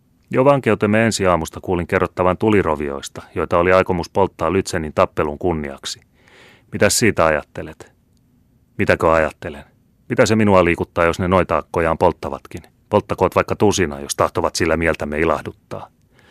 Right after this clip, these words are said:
Mutta jos rovio on meitä varten, jos ne vain odottavat piispan tuloa. Larssonin pienet harmaat silmät soikenivat,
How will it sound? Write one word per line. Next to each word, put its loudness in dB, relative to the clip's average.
Mutta -2
jos 0
rovio 4
on 0
meitä 0
varten, -10
jos 0
ne 0
vain 2
odottavat 0
piispan -2
tuloa. -4
Larssonin -4
pienet -4
harmaat -4
silmät -6
soikenivat, -6